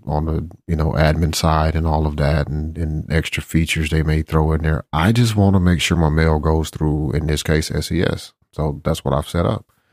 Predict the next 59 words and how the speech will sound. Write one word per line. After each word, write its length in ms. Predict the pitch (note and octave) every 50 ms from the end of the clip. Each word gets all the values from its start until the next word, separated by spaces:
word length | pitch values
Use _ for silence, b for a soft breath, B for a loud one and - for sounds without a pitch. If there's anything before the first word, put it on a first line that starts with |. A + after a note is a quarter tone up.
| b b b b b b b b -
And 120 | E2+ E2
I 80 | E2+ D#2+
wrote 400 | D#2+ D#2+ F2 G2+ A2+ B2+ B2 B2
it 200 | A2+ G#2+ F2+ - _
in 160 | - G2 F#2
such 320 | E2+ - - G2 F#2+ - -
a 60 | F2+
way, 180 | E2 F2 E2+
or 80 | E2+ D#2+
put 160 | D#2+ - F#2
it 80 | F2 -
together 340 | D2+ D#2+ F2+ G2 G2 G#2 F#2+
in 80 | F2+
such 280 | E2+ - F2+ D#2+ - -
a 40 | E2
way, 200 | D#2+ F2+ F2 F2
that 100 | E2+ D#2+
I 80 | E2+
can 240 | E2+ - D2+ D#2+ D#2
reuse 480 | E2+ G2 F#2 F2 E2+ F2+ G2 F#2+ F2 D2
this 220 | - E2 D2+ -
anywhere 360 | D2+ D#2+ E2 D#2 D#2+ D#2+ D2
else. 220 | C2+ D#2 - - -
So, 60 | - C#2+
like, 160 | D#2+ D#2 D2
it's 140 | D2 C#2 D#2+
not, 320 | D#2+ D#2+ D#2+ D2 - - _ _ _ _ _ _ _ _ _ _ _ _ _ _ _ _ _ _ _
you 80 | E2
know, 100 | D#2 D#2+
like, 180 | D#2+ D#2 D#2+ - -
"Oh, 240 | - A2 F2+ D2 C#2+
I 120 | C#2+ D2+
did 200 | D2 E2 F#2+ F2
it 80 | D#2+ C2+
one 180 | D#2+ E2+ F2+
time 320 | F2 - F2+ E2 D#2+ D#2 D#2
on 140 | D2+ D#2
this 120 | D2+ D2+ D#2
one 280 | E2+ E2+ E2+ E2 D#2+
site 360 | - - - F2 E2+ D#2 - -
and 140 | D#2 D#2
I 60 | E2+ D#2
gotta 200 | D#2 D#2+ D#2 D2+
go 140 | D2+ D2+
search 320 | D2 - - F2 D2+ C#2+ -
this 160 | E2+ D2+ D#2+
one 240 | D#2 D#2 D#2 D#2 D#2+
site 340 | - - - D#2 D2+ - -
to 100 | - D#2
find 280 | - - E2 D#2+ D#2 D2
it." 80 | D2
Like, 140 | C#2+ D2 D2+
I 60 | D#2+
actually 320 | D#2 D#2 D#2 - - E2 D#2+
went 160 | E2 D2+ -
through 100 | E2 D#2+
the 100 | D#2+ D2+
process 640 | - - F2 D#2 D#2 D#2 - F2 D#2+ D#2+ D#2 -
of 400 | - A#1+ D#2 D#2 D#2 E2 D#2+ -